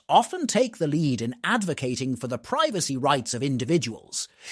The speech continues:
ensuring that the organization respects and upholds these rights in all its operations. This includes creating clear policies for data subjects to exercise their rights, such as accessing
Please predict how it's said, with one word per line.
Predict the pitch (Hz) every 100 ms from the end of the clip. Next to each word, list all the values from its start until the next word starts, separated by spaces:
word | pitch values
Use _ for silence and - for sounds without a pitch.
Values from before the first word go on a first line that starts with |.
| - -
ensuring | 127 113 180 196 143 120
that | 117 123
the | 135
organization | 165 233 285 269 233 147 175 - 170 139
respects | 120 - - 208 233 -
and | 269 254
upholds | 247 - 240 196 127 107
these | 147 196 139
rights | 131 139 139 -
in | 165 160 -
all | 185 202 208
its | 208 -
operations. | 135 135 131 139 127 - - - - - _ _
This | 131 247 262
includes | 254 - 214 165 117 -
creating | - 151 151 139 143
clear | 131 202 277 254
policies | 180 - 180 127 104 82 90
for | 131 135
data | 190 220 143 135
subjects | - 113 110 95 -
to | 180 -
exercise | 285 - 254 240 226 208
their | 202 202
rights, | 180 135 - - - - _ _ _
such | - - 135 -
as | 127 -
accessing | - 214 - - 226 - 254